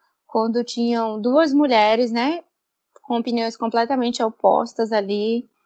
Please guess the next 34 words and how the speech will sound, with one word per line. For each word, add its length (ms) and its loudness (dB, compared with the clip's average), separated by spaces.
com 200 -2
seus 300 2
livros 580 0
e 80 -2
tal. 320 6
É, 260 6
então, 300 6
realmente, 380 4
eu 60 8
acho 140 0
que 80 -2
você 600 0
conseguir 460 -2
alcançar 540 2
o 60 0
sucesso 840 -2
no 100 -2
meio 260 4
de 140 -2
um 60 -4
fogo 260 2
cruzado 720 2
e 120 2
esse 360 0
sucesso, 760 0
ele 280 4
se 160 0
estender 720 0
por 220 2
tantos 640 2
anos, 500 2
é 60 2
algo, 300 4
assim, 540 -2